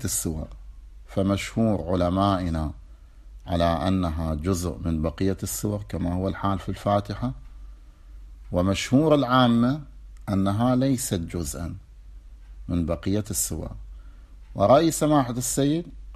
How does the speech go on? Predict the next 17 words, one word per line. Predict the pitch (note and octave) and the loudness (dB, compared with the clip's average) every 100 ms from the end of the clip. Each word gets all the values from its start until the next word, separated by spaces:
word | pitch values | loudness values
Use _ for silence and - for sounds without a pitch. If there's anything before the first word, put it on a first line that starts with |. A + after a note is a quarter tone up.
| - - - - - - | -18 -18 -18 -18 -18 -2
يحتاط | G#2 G2 - - A#2 G#2 F#2 | 4 4 4 4 6 6 2
بلزوم | F#2 F2+ F2 E2 D#2+ - - F2+ E2+ F#2+ G#2 G#2+ | 0 0 2 0 -2 -6 -6 -2 0 2 2 2
الإتيان | G#2+ A2 - A2 A2 G#2+ | 2 0 2 4 4 2
بها | A2+ G#2+ A#2 A#2+ C3 C#3+ - - | 0 2 2 2 0 -6 -16 -4
في | F#2+ | -4
كل | - G2+ G2+ | 0 2 2
سورة، | - A2+ A2+ A#2 B2+ C#3+ D3 - - - - - | 2 4 4 4 2 0 -2 -12 -20 -20 -18 -8
ولكن | F#2 F#2 G2 - A2 B2 B2+ - - | 2 4 4 2 0 2 0 -8 -8
مع | F#2 F2+ F2 E2+ | -2 0 0 0
عدم | G#2 G2 F2 | 0 2 0
ترتيب | E2+ F2+ E2 - G2+ G#2+ A2+ | -2 -2 -4 -4 0 2 0
آثار | F2 E2+ D#2+ G2 F#2 D#2+ | 0 -2 0 0 0 -2
الجزئية | E2 F2+ D#2 D#2+ G2+ A2+ C#3+ - - - - - - - - | -6 -6 -4 0 2 2 0 -4 -16 -20 -20 -20 -20 -16 -4
عليها. | F2 E2+ D#2 D2 D2+ D2 B1 - - - - - - - - | -2 -2 -6 -8 -8 -8 -10 -14 -18 -20 -20 -20 -20 -10 4
فراح | G#2 A2 A#2 G#2 | 6 8 6 4
يجي | B2+ F#2+ F#2+ A#2 | 0 0 -2 -2
هذه | A2 F2+ G2 G#2 | 2 2 2 -4